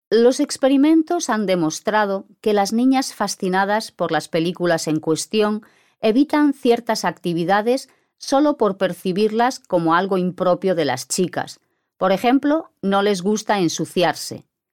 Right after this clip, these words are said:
y eso hace que sean menos propensas a experimentar con cosas.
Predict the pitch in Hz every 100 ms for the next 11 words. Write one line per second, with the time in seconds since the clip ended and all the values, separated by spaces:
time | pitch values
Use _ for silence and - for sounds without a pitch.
0 | _ _ - 202 220 226 220 220 - 202
1 | 202 196 180 208 190 190 196 220 208 202
2 | - 208 202 196 185 208 202 160 151 -
3 | 151 147 143 143 147 139 143 139 196 175
4 | - 98 -